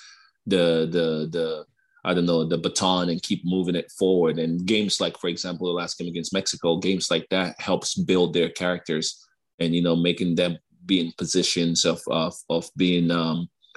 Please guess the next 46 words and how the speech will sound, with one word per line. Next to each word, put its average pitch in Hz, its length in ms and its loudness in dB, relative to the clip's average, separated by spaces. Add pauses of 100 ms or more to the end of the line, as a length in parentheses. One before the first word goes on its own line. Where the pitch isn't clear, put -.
(200)
um, 85 140 0
leaders 87 520 2
now. 78 300 -4 (360)
But 90 280 0
you 87 180 0
need, 87 540 -2
you 92 160 2
need 95 360 -2
the 90 60 -2
guys 87 460 -4
that's - 180 -4
gonna 85 160 -6
pass - 300 -6
those 85 180 -2
batons. 85 500 -2
So 90 80 -4
those 92 200 0
guys 87 280 -2
still 92 220 -2
have 85 180 -6
to 90 60 -6
be 85 180 -2
around 87 360 -2
there 80 160 -4
to 78 140 -10 (100)
continue 85 440 -2
to 76 80 -2
help - 360 -2
them, 78 240 -6 (580)
you 90 120 0
know, 80 360 -4
being 85 180 2
able 85 220 2
to 85 100 -2
take 85 300 -6
pressure. 98 340 0
Because, 80 320 -4
like, 85 140 -2
we 101 80 0
talk 98 140 -2
about 95 260 -2
the - 60 -10
pressure, 107 320 -4
the 78 80 -6
mental 92 280 -6
game. 80 600 -4